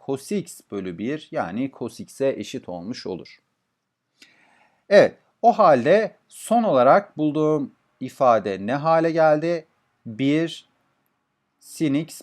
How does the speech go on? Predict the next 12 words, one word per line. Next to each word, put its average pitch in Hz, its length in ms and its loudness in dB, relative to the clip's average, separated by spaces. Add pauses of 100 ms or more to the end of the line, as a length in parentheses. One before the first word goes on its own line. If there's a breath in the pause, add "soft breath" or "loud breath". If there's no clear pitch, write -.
(100)
bölü 160 180 -4
x 170 560 -4 (240)
ve 135 680 0
cos 156 320 -6
x 113 240 -10
arasında 120 920 0
bir 147 320 -2
eşitsizlik 120 1040 -8 (380)
ifadesi 104 680 -2
yazmış 113 760 0 (100)
oldum. 98 400 -4 (360)
Şimdi... 202 460 -4